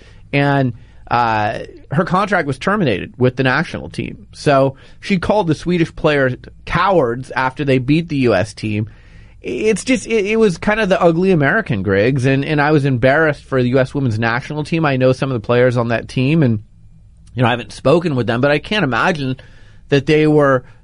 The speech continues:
not humiliated by what she said. Be a, a good loser,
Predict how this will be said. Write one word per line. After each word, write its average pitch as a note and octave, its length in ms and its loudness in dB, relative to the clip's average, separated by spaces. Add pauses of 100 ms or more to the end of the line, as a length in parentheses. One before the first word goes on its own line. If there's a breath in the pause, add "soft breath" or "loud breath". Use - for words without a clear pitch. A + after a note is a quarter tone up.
not C#3 300 0
humiliated D#3 760 2
by A#2+ 180 2
what B2+ 240 0
she C3 220 -2
said. B2+ 520 0 (640 soft breath)
Be G3+ 200 4
a, D3 600 2
a C#3 40 -4
good E3 260 4
loser, D3 640 2